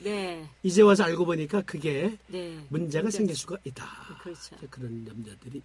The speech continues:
Speaker 2: 있지요. 그러니까 우리 주변에서는 뭐 피할 수 있는 게 없어.
Speaker 1: 음.
Speaker 2: 그래서 저희가 지난번에 말씀드릴 때 그런 얘기 드렸죠. 그러니까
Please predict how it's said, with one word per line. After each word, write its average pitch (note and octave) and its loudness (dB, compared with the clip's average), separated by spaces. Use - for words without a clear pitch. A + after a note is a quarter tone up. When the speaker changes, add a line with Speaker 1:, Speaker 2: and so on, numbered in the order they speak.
Speaker 2:
있지요. A2 -14
그러니까 F3 -4
우리 F3+ 2
주변에서는 F3 -2
뭐 B2 -10
피할 A3+ -6
수 G#3 -6
있는 D#3 -4
게 D#3+ -6
없어. C3 -12
Speaker 1:
음. E3 -18
Speaker 2:
그래서 F3 -2
저희가 E3+ -2
지난번에 D3 -2
말씀드릴 C3 -4
때 E3 -8
그런 C#3 -4
얘기 A#2 -6
드렸죠. C3 -8
그러니까 B2+ -4